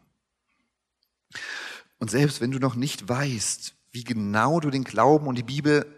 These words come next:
in Beziehungen reinbringen kannst, selbst wenn du es noch nicht weißt,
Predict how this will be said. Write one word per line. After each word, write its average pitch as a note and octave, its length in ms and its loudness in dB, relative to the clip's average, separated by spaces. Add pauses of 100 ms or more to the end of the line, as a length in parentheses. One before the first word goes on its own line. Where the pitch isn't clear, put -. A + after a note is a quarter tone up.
(160)
in C3+ 140 -4
Beziehungen C#3+ 480 0
reinbringen A#2+ 640 -4
kannst, - 500 -12 (240)
selbst A#2+ 220 -2
wenn C3 80 -2
du C3+ 80 0
es - 80 -4
noch B2+ 140 -2
nicht C#3+ 200 -4
weißt, C#3 600 -2